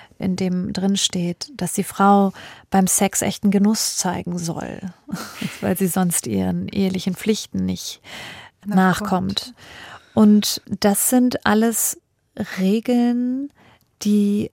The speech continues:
Speaker 1: natürlich jetzt rückblickend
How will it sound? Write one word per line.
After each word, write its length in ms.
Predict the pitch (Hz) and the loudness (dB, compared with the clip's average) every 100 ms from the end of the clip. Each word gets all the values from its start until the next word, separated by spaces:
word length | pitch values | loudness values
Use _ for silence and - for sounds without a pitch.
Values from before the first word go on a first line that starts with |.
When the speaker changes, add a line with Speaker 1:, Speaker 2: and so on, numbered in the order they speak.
| _ - | _ 0
Speaker 1:
natürlich 960 | 208 196 - - 285 330 240 190 - | 0 0 -2 0 0 2 0 -2 -4
jetzt 480 | 208 190 - - - | -2 -2 -4 -10 -2
rückblickend 1300 | 254 - - - 190 185 _ 180 175 190 202 - - | -2 -2 -14 -6 -4 -4 _ -4 -2 -4 -8 -10 -12